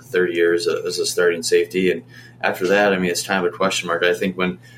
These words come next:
when we asked about the, the safety position, when we asked Dan Bra-,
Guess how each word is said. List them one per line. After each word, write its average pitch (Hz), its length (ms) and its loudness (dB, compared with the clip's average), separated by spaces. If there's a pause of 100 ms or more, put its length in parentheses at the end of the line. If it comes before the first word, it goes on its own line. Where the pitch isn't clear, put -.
(100)
when 104 120 0
we 101 120 2
asked 104 260 2
about 95 320 0
the, 95 220 2
the 90 80 -4
safety 95 340 0
position, 90 600 -4
when 90 160 -4
we 92 160 0
asked - 160 -4
Dan 90 160 -4
Bra-, 87 240 0